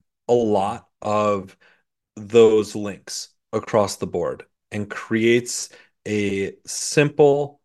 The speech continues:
structure that allows you to manage everything. It's gonna make me happy. It's going to make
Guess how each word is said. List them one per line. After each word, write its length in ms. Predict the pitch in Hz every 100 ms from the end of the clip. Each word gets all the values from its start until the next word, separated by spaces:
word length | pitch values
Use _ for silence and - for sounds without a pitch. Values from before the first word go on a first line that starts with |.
| _
structure 840 | - - 117 101 - 160 220 - _ _ _ _ -
that 160 | 110
allows 360 | 110 101 104 110
you 80 | 110
to 180 | - 107
manage 440 | 101 104 147 127
everything. 540 | 101 95 95 123 185 _ _ _ _ _ _ _ _
It's 100 | -
gonna 160 | 117
make 400 | 113 107 107 - _ _
me 240 | 98 120 139
happy. 500 | 139 135 143 156 - _ _ _ _ _
It's 200 | - 107
going 260 | - 113 107
to 120 | -
make 400 | 104 95 95 92